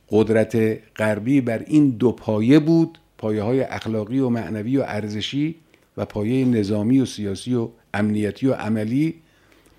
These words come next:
هر دوی اینها متزلزل شده است.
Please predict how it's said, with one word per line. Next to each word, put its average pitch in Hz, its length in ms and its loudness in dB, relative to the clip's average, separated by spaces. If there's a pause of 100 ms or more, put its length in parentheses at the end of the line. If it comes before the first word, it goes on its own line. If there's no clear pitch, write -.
(120)
هر 135 180 2
دوی 170 320 6
اینها 147 600 0 (840)
متزلزل 110 880 4
شده 90 300 -6
است. 73 320 -16